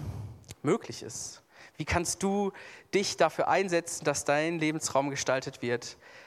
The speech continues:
der Lebensraum deiner Freunde, der Menschen um dich herum, unserer Gesellschaft?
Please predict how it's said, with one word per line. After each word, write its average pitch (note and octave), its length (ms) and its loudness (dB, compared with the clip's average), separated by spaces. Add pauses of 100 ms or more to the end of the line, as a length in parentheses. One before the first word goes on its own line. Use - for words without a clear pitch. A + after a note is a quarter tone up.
(120)
der A#2+ 80 0
Lebensraum B2+ 760 2 (640)
deiner A#2 260 2
Freunde, C#3 800 0 (220)
der - 80 0
Menschen C3 280 0
um B2 80 -2
dich B2 160 -4
herum, D3 440 -4 (420)
unserer B2+ 300 0
Gesellschaft? B2+ 800 -2